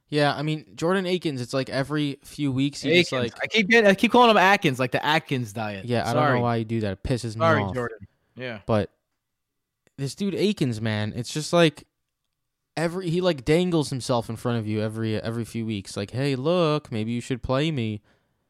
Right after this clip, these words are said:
Speaker 1: But then, like, the next week he'll go out and catch one ball for eight yards. So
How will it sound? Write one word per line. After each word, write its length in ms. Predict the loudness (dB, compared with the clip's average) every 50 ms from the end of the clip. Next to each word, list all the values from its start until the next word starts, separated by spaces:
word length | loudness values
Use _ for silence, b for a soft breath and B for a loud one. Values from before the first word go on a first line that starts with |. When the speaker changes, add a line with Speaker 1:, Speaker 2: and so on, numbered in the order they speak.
| _ _ _ -6
Speaker 1:
But 120 | -2 0
then, 220 | 0 0 0 0
like, 160 | -2 -2 0 0
the 100 | -2 -2
next 260 | -2 -2 -4 -2 -2
week 160 | -2 0 0
he'll 100 | -2 0
go 200 | 2 4 4 6
out 240 | 6 4 4 2 -2
and 140 | -8 -6 -2
catch 280 | -2 -2 -2 -4 -4
one 180 | -4 -4 -2 -2
ball 220 | -2 -2 -2 -2
for 140 | -4 -4 -6
eight 160 | -6 -6 -8
yards. 340 | -8 -10 -10 -10 -12 -16 -12
So 280 | -8 -8 -8 -8 -8